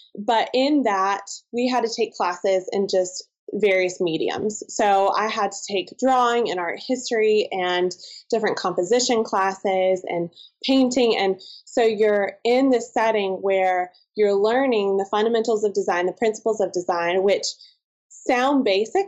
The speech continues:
but they're not basic. They're just that. They're fundamental. And then how you execute them,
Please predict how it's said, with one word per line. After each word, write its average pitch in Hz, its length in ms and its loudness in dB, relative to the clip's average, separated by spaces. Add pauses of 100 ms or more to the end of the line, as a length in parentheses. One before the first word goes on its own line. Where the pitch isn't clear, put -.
but 277 80 0
they're 220 160 2
not 220 240 -2
basic. 220 460 -2 (100)
They're 214 140 4
just 214 180 -2
that. 170 220 -2
They're 202 100 -2
fundamental. 202 920 0 (140)
And 208 260 0
then 208 140 0
how 214 580 0
you 190 440 0
execute 269 640 -4
them, 175 460 -2